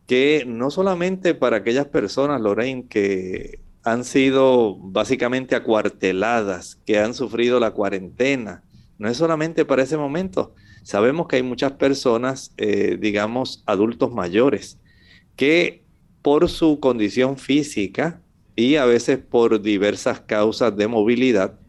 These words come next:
no pueden ejercitarse mucho. Y si este adulto padece de condiciones que son, eh, y de hipertensión arterial,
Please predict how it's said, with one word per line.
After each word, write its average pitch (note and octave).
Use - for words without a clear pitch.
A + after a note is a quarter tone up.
no A2+
pueden B2+
ejercitarse A2
mucho. F#3
Y A2+
si A2
este D3
adulto D#3+
padece G#2+
de A2+
condiciones G#2+
que -
son, B2
eh, G2+
y A2+
de G#2
hipertensión G2
arterial, A#2